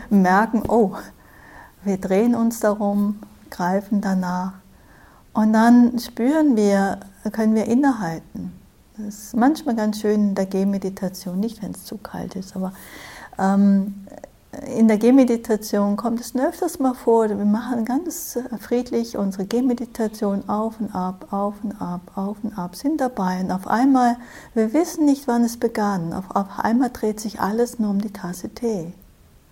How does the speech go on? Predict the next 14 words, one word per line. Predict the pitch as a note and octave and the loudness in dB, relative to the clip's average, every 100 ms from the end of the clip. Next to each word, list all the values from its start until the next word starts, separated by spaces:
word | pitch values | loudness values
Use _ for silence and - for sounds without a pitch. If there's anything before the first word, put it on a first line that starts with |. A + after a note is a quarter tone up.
| _ _ _ _ - - - _ | _ _ _ _ -20 -20 -20 _
Und | - F#3+ | 0 2
wir | G3+ F#3+ | 2 0
wollen | F3 F#3+ A#3 C4 - - | 0 0 0 0 -4 -14
eine | - F3 F#3 G#3 | -10 -6 -6 -8
Tasse | - E3 E3+ G#3+ | -10 -14 -12 -14
Tee | - D4+ C#4+ | -8 -6 -6
haben. | - D#3+ F#3+ - _ _ _ - | -12 -18 -18 -20 _ _ _ -8
Wir | G3+ G3 | -6 0
hoffen, | A#3+ D#4 - G3 F#3+ - - - - | 2 2 2 0 0 -4 -18 -18 -4
die | A3 B3 | 0 0
oder | A#3+ | 0
jene | G3+ F#3 G3+ G#3 | 0 2 0 -2
Tasse | - F3+ F3+ F#3+ | -4 -6 -4 -6
Tee | - D4 D#3+ | -2 -2 -2